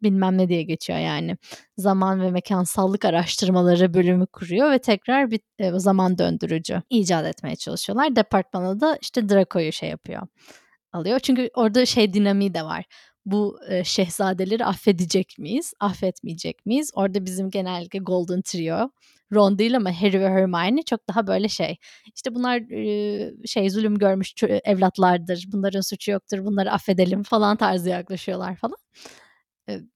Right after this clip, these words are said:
neyse Draco ve Hermione bu konuda çalışmaya başlıyor ve yanlışlıkla kendilerini iki yüz yıl önceye gönderiyorlar. Böyle bir Jane Austen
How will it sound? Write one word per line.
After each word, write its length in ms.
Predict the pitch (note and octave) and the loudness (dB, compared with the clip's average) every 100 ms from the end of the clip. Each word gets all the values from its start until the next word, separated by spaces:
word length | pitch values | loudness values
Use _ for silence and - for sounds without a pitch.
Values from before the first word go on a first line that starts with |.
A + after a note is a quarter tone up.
| _ | _
neyse 320 | B3+ A#3 F#3+ | 2 2 2
Draco 260 | F#3 G3+ G3 | -2 0 2
ve 160 | F3 E3+ | 2 0
Hermione 500 | F3+ F3 E3+ F#3 F#3+ | 0 0 2 2 0
bu 60 | |
konuda 460 | - F3+ F3 F3 F3 - | -2 -2 0 0 0 -4
çalışmaya 500 | - F3 - F#3+ F3+ | 0 0 2 0 2
başlıyor 340 | E3+ - A3 | 0 2 4
ve 80 | G3+ | 4
yanlışlıkla 480 | F#3 F#3 - - G3 | 4 2 -2 -4 -4
kendilerini 500 | - F#3 F3 F#3+ A3+ | 0 0 2 0 0
iki 240 | A3+ - | -2 2
yüz 220 | G3 F3 | 2 2
yıl 160 | F3 F3 - - | -2 -4 -6 -2
önceye 340 | F#3+ F3+ F3 | 0 2 -2
gönderiyorlar. 800 | F3 E3+ F3 E3+ F3 F#3+ A#3+ D#4 - | -2 -6 -6 -8 -8 -2 0 -2 -4
Böyle 220 | G#3 F#3+ F3+ | -6 -4 -4
bir 220 | F#3 E3 | -6 -2
Jane 320 | G3 F3+ F#3+ | -2 0 2
Austen 560 | G3+ G3 - F3+ F3 | 2 2 -4 -4 -4